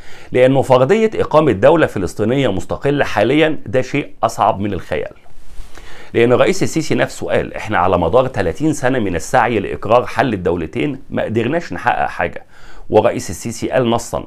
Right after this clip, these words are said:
إنه خلال تلاتين سنة لم نحقق الكثير فيما يخص إقامة دولة فلسطينية مستقلة. فأنا بقول لك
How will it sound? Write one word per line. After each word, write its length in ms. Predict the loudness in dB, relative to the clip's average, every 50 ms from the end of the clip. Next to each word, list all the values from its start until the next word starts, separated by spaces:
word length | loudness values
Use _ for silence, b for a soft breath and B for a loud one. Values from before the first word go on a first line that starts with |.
| -8 -6 -4
إنه 180 | -2 -2 -2
خلال 320 | -4 -2 0 2 2 2 0
تلاتين 400 | 0 -2 -2 -2 -2 -2 -2 -2
سنة 280 | -2 -2 -4 -6 -6 -10 B B B B B B B B
لم 220 | 2 2 4 2
نحقق 420 | -2 -2 -2 -2 -2 -2 -4 -6 -4 -4
الكثير 460 | -4 -4 -4 -6 -4 -2 -2 -2 -2
فيما 280 | -2 -4 -2 -2 0 0
يخص 380 | 0 0 -2 -4 -6 -6 -6
إقامة 360 | -6 -6 -2 2 2 2 2 2
دولة 340 | 2 2 2 2 2 0
فلسطينية 640 | -2 -2 -4 -6 -6 -6 -6 -4 -2 -2 0 -2 -2 -4
مستقلة. 500 | -6 -8 -10 -12 -12 -12 -12 -12 -14 -16 -20 -20 -20 -18 -16 -14 -12 B B B B B
فأنا 180 | 0 2 2
بقول 240 | 4 4 2 2 0
لك 180 | -4 -8 -8